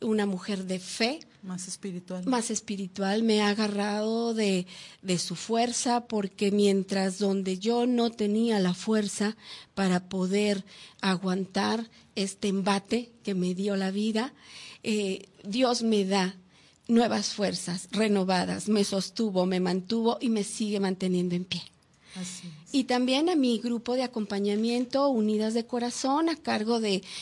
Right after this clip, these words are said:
Speaker 1: la licenciada Carmen Arrieta, Angélica Solana, y también extensivo el, el reconocimiento también al señor gobernador y a su esposa Marisol Rosso, que también han hecho, eh, este tema, ¿verdad?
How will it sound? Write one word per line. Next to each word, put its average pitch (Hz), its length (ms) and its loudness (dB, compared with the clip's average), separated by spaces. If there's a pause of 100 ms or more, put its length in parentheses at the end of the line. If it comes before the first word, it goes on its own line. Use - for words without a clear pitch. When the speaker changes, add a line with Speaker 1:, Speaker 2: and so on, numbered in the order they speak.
(140)
Speaker 1:
la 208 180 0
licenciada 196 540 0
Carmen 202 420 2
Arrieta, 226 580 2
Angélica 202 480 -2
Solana, 220 580 2 (360)
y 226 140 -2
también 220 520 4
extensivo 233 540 -4
el, 233 240 -2
el 196 140 -4
reconocimiento 208 720 -2
también 220 360 -2
al 233 260 -2
señor 208 320 -2
gobernador 202 600 0
y 233 80 -2
a 202 220 -2 (240)
su - 140 -4
esposa 214 440 -2
Marisol 208 520 -2
Rosso, 226 400 -4 (340)
que 214 100 -2
también 226 520 0
han 233 180 2
hecho, 233 440 -2 (300)
eh, 220 320 -4
este 226 720 0 (380)
tema, 240 400 4
¿verdad? 214 440 0